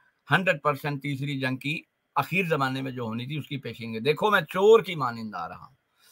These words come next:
ये देखें, बार-बार आप एक लफ्ज़ देख रहे होंगे कि ईसा अलैहिस्सलाम के आने को लिखा है, "मैं चोर की मानिंद आ रहा हूँ।"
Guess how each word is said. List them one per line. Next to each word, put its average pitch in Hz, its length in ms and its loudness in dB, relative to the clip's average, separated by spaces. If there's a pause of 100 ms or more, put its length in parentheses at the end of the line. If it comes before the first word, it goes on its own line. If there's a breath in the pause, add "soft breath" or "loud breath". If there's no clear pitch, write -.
(300 soft breath)
ये 170 180 2
देखें, 190 260 2
बार-बार 208 480 12
आप 180 160 12
एक 165 120 -2
लफ्ज़ 156 240 2
देख 143 260 0
रहे 151 120 -2
होंगे 131 260 -6
कि 139 100 -6
ईसा 165 300 -6
अलैहिस्सलाम 143 460 2
के 143 100 -4
आने 135 200 -2
को 143 140 -2
लिखा 131 220 -4
है, 160 80 0
"मैं 156 100 -6
चोर 156 320 -2
की 143 100 -4
मानिंद 117 360 -4
आ 101 120 -6
रहा 95 100 -8
हूँ।" 95 100 -16